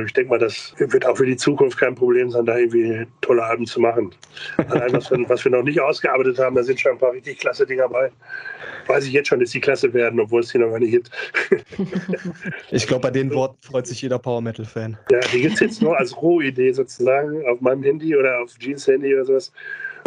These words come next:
Speaker 1: Und ich weiß aber jetzt schon, wie wir die zusammenbauen und, und richtig ausarbeiten, dass die geil werden.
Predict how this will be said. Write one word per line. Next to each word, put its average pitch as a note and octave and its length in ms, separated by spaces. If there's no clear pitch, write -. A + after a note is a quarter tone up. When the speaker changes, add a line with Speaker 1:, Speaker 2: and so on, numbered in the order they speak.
Speaker 1:
Und A#2+ 460
ich B2 200
weiß E3+ 160
aber D3 120
jetzt F3+ 160
schon, D3+ 160
wie D3+ 60
wir D3+ 80
die D3+ 100
zusammenbauen D3+ 680
und, C3+ 160
und C3 260
richtig C3+ 240
ausarbeiten, B2+ 480
dass A#2+ 140
die B2 80
geil A2+ 300
werden. F3+ 300